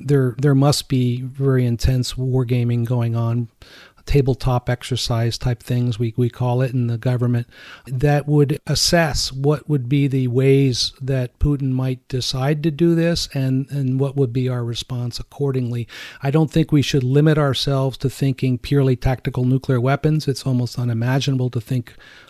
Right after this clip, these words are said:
of the, the other things, but we've been through at least one time in our history, we all, every, everyone alive, and hopefully most students and others are aware of the Cuban Missile Crisis back in nineteen sixty-two, where the war, world was almost destroyed in a nuclear confrontation between the U S and Russia.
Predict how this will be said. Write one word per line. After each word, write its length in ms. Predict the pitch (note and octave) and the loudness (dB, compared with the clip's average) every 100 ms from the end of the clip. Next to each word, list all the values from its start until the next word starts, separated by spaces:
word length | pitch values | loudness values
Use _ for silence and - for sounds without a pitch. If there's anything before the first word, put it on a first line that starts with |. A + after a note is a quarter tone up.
| - | -6
of 140 | A#2 | -4
the, 260 | A#2 A#2 B2 | -2 -4 -6
the 280 | B2 B2 C3 | -4 0 2
other 180 | D3+ | 4
things, 340 | C#3 C#3 C3+ C3+ | 2 2 0 0
but 140 | C#3 | 0
we've 180 | D3 D#3+ | 0 2
been 220 | G#3+ G#3+ | 2 2
through 220 | - F#3+ | 4 4
at 80 | F3 | 4
least 260 | E3+ D#3 - | 4 2 2
one 220 | D3+ F3+ | 2 4
time 280 | - D#3 D3 | 2 0 0
in 80 | C3+ | 0
our 120 | A#2+ | 0
history, 440 | D3 - - A#2+ | 0 0 -2 -2
we 160 | B2+ B2+ | -2 -2
all, 320 | C3 B2+ A#2 - - - _ _ B2+ | 0 -2 -4 -12 -20 -20 _ _ -2
every, 280 | C#3+ C#3+ C#3 | 0 2 2
everyone 340 | D3+ C#3+ C#3 | 4 4 4
alive, 480 | C3 C3 C3+ D3+ C#3+ | 4 4 4 4 4
and 140 | B2 | 2
hopefully 340 | A#2+ C#3 - C3 | 2 0 2 2
most 360 | C3 C3 - _ - A2+ | 4 2 -2 _ -14 -10
students 480 | - C#3 C#3 C3+ | 0 2 4 0
and 100 | C3 | 0
others 320 | C3 C3+ C3+ B2 | 0 4 2 2
are 80 | |
aware 280 | A#2+ A#2+ B2+ | 0 2 2
of 60 | B2+ | 2
the 80 | A#2 | 0
Cuban 300 | - B2+ B2 | 0 0 2
Missile 240 | B2+ C#3 | 0 -4
Crisis 540 | - B2+ A#2+ - B2 | -4 -4 -2 -2 -4
back 280 | - B2 B2 | -4 -6 -4
in 120 | B2 | -6
nineteen 320 | A#2 A#2+ B2+ A#2 | -4 -4 -4 -4
sixty-two, 600 | B2 - A#2 - A#2+ B2 | -6 -6 -8 -4 -2 0
where 140 | B2+ | 0
the 80 | A#2 | -2
war, 320 | A#2+ A#2+ A#2 - - - - | -2 -2 -4 -8 -20 -20 -6
world 240 | B2 C3+ C3 | 2 4 6
was 140 | B2+ | 6
almost 320 | B2+ C3 B2 | 6 4 2
destroyed 500 | B2 - C#3 C#3 B2 | -2 -2 0 0 0
in 140 | A#2 A2+ | 0 -2
a 60 | |
nuclear 320 | A#2+ A#2+ B2 | 0 -2 -2
confrontation 680 | A2 A#2+ A#2 A#2 - B2 B2+ | -4 -4 -4 -4 0 0 0
between 300 | A2 - C3 | -2 -2 0
the 60 | A#2+ | 0
U 160 | A#2+ | 2
S 160 | B2 - | 0 0
and 120 | A#2+ | 0
Russia. 360 | C#3+ D#3 B2 | 0 0 -2